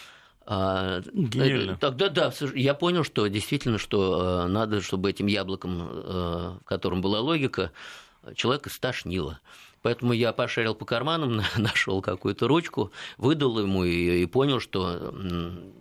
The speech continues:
Speaker 1: в этом есть некая завершенность, а, моего визита, э, на пик Адама, на ч-, чудесную гору Шри-,
Speaker 2: Заметьте, при этом
Speaker 1: Шрипада.
Speaker 2: ребенок оказался наверху горы.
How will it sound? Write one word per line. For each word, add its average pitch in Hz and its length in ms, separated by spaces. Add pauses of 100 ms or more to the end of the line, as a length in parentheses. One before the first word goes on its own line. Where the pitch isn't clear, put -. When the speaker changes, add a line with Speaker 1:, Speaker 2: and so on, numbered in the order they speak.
(160)
Speaker 1:
в 101 120
этом 117 220
есть 120 340
некая 98 400
завершенность, 98 840 (480)
а, 80 500 (520)
моего 87 720 (400)
визита, 90 640 (800)
э, 90 220
на 90 200
пик 82 240
Адама, 87 500 (420)
на 78 320
ч-, - 240
чудесную 82 540
гору 82 340 (160)
Шри-, 113 80
Speaker 2:
Заметьте, 107 460
при 101 160
этом 117 220
Speaker 1:
Шрипада. - 200
Speaker 2:
ребенок 120 460
оказался 107 800
наверху 90 580
горы. 95 500